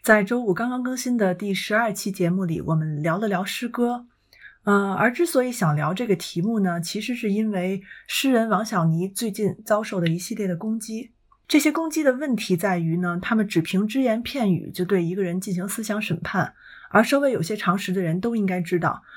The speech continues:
社会和人都是非常复杂的，即使是同样支持某件事儿，或者同样反对某件事的两个人，他们的出发点、他们的政治立场都可能大相径庭。比如两个立场迥异的人，出于截然不同的原因，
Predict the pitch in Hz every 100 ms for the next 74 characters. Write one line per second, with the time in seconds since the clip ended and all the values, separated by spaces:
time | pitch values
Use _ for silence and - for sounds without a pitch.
0 | - - - 240 262 214 220 196 175 196
1 | 233 196 - 262 254 196 190 - - -
2 | 165 165 - - - - 214 262 214 185
3 | 165 180 254 214 185 196 196 175 - 170
4 | 165 185 165 - 196 165 - 196 233 196
5 | - 151 226 233 165 139 170 175 175 151
6 | 139 143 151 170 - - - - 220 202
7 | 180 233 226 214 185 - 170 208 202 196
8 | 220 196 196 202 170 - - 185 170 156
9 | 254 220 160 165 156 147 - 185 - _
10 | _ _ - 208 220 247 180 202 262 202
11 | 226 208 - 226 190 165 170 - 226 226
12 | 220 220 240 254 196 214 196 165 175 185
13 | 190